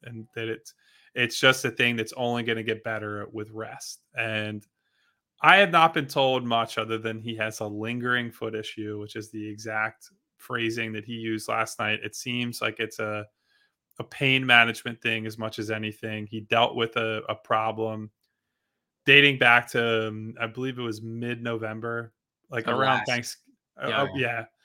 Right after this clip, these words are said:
Speaker 1: I wanna say around Thanksgiving or so. And
Speaker 2: And
Speaker 1: it's
Speaker 2: that was
Speaker 1: just
Speaker 2: a new injury at the time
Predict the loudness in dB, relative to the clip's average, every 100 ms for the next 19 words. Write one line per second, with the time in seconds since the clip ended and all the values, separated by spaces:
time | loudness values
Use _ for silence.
0 | _ _ 2 4 4 4 4 4 2 2
1 | 0 -2 -4 -6 -6 -8 -8 -8 -8 -10
2 | -8 -6 -6 -8 -14 _ _ _ _ _
3 | _ _ 4 6 6 4 2 -4 -10 -20
4 | _ _ _ _ _ _ _ _ -2 4
5 | 6 6 4 2 2 2 2 2 2 0
6 | -2 -2 -2 0 -2